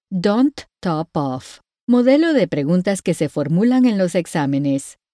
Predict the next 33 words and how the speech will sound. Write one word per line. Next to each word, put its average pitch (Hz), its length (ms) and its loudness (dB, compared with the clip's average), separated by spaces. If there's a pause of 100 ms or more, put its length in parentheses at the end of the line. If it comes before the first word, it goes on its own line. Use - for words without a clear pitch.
(120)
Uno. 170 400 0 (260)
¿Es 226 220 -2
ilegal 156 480 0
encender 160 580 -2
los 175 220 -2
faros 151 420 -2
antiniebla 170 800 -2
cuando 147 640 0 (260)
A. 165 300 -4 (260)
Debe 202 340 0
usar 160 400 -2
las 170 200 0
luces 156 400 -2
bajas? 170 640 -6 (280)
B. 185 440 -2 (280)
Los 233 260 0
usa 269 280 0
para 254 240 -2
poder 156 400 -2
ver 165 200 0
en 180 220 0
la 160 120 -2
niebla. 135 560 -2 (300)
C. 147 460 -4 (260)
Usa 226 300 -2
las 240 220 -2
luces 147 400 -4
altas. 175 600 -6 (260)
Vea 180 520 0 (160)
página 196 460 -4
cincuenta 185 480 -4
y 185 80 0
cinco. 147 560 -6